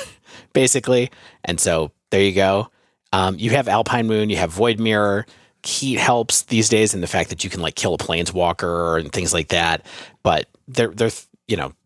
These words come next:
they can just go way over the top of you, and that's always a problem for, for a mid-range deck like this.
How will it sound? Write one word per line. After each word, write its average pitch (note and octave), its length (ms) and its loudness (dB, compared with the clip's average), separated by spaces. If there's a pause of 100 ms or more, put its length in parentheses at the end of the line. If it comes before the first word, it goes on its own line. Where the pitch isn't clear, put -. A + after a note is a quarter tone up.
(140)
they A#2+ 100 4
can B2 100 -2
just F#2+ 140 0
go D#2+ 120 0
way D#2+ 180 0
over D2+ 140 0
the D2 80 -2
top D2 260 0
of D#2 60 -6
you, D#2 140 -6
and D2+ 120 -8
that's C#2+ 200 -4
always D2+ 200 -2
a - 40 -6
problem C2+ 400 -2
for, B1+ 360 -10
for C2+ 340 -12
a - 60 -14
mid-range D2 340 -8
deck - 200 -4
like C2 160 -6
this. F2+ 380 2